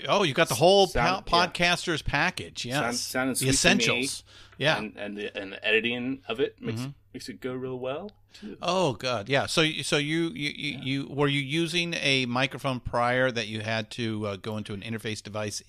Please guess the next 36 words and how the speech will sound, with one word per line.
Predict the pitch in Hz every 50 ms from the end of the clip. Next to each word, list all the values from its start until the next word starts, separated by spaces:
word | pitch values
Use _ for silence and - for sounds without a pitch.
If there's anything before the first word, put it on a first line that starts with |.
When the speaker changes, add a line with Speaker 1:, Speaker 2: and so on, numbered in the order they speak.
| -
Speaker 1:
to | - 101
get | 95 104 101
into | 107 107 104 - -
your, | 113 104 107 104 98 101 101
uh, | 98 98 98
your | 98 101 98 95
computer? | - 104 98 - 120 120 139 165 170 - _ _ _ _ _ -
Speaker 2:
Yeah, | 131 127 131 123 123 123 120 120 120
I | 117
think, | 110 - 135 - -
yeah, | 131 120 113 113
I | 110
think | - 120 - -
that's, | 117 107 - - - 117
yeah, | 110 104 101 98 101 -
that | 120 113 104 -
sounds | - 120 110 101 -
about | 120 110 104 104 - - _ _ _ _ _ -
right. | 131 113 101 98 101
I'm | 110 117
not, | 131 120 123
I'm | 143 147 156
not, | 202 190 - - - - - - - -
I'm | 202 247
not | 262 208 - -
fully | - - 170 156 147 143 135 120 117 113 110
on | 107 107 107 104
board | 104 107 107 107 107
with | 104 95 -
all | 107 110 110 104
the, | 104 104 101 101 95 - - 226 - - -
<laughs> | - - - - -
all | - 135 135 127
the, | 117 120 117 110 110
uh, | 110 110 110 107 107 104 104 104 104 - - - _ _ _ - 117
uh, | 120 110 107